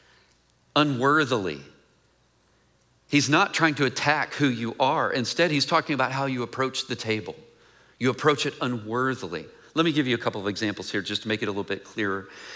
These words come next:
Here's a way to approach the table in a worthy way. If you know you aren't worthy of God's kindness and grace, you're approaching the table in the right way.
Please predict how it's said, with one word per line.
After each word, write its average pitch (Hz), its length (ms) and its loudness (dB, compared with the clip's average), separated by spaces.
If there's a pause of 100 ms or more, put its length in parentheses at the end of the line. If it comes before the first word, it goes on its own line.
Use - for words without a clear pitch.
(160)
Here's 185 180 4
a 165 40 -2
way 151 140 4
to 147 120 -2
approach 123 360 0
the 123 100 -4
table 117 360 -2
in 117 120 -2
a 107 60 0
worthy 104 440 0
way. 87 300 -6 (480)
If 147 160 0
you 147 80 2
know 156 220 4
you 170 180 2
aren't 135 260 2
worthy 131 340 2
of 107 120 -4
God's 120 260 2
kindness 127 500 -2
and 110 120 -2
grace, 131 560 0 (800)
you're 139 200 6
approaching 127 440 0
the 117 80 2
table 113 400 2
in 104 60 -2
the 104 100 0
right 95 240 0
way. 71 300 -4